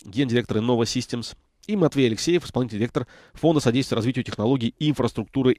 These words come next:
интернета. А, прежде чем перейти к следующему новостному сюжету, а, вопрос, коллеги. Как вы считаете,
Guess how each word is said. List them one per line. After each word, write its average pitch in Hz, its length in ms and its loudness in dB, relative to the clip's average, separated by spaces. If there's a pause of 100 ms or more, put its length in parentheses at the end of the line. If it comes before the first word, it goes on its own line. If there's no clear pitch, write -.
интернета. 127 680 0 (800)
А, 101 440 2 (120)
прежде 190 320 0
чем 165 160 0
перейти 139 200 -4
к - 40 -8
следующему 139 300 -2
новостному 123 600 0
сюжету, 127 540 -2 (720)
а, 110 400 2
вопрос, 139 600 2
коллеги. - 400 -8
Как 196 220 0
вы 202 100 2
считаете, 117 640 0